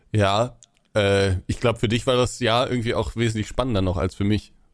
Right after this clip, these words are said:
Also für mich war auch ein, ir-, irgendwie ein cooles Jahr, aber für dich war es ja auch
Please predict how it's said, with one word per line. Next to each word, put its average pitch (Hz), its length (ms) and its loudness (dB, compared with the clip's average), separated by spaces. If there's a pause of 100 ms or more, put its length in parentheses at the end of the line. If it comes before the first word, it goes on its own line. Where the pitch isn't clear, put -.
Also 101 200 -4
für 107 60 0
mich 110 180 0
war 95 100 2
auch 120 160 2
ein, 104 260 -2
ir-, 110 160 -2 (160)
irgendwie 107 220 0
ein 98 100 0
cooles 107 300 0
Jahr, 104 320 0 (400)
aber 104 220 4
für 104 140 -4
dich 120 220 -2
war 110 100 0
es 110 80 -6
ja 110 120 2
auch 107 300 0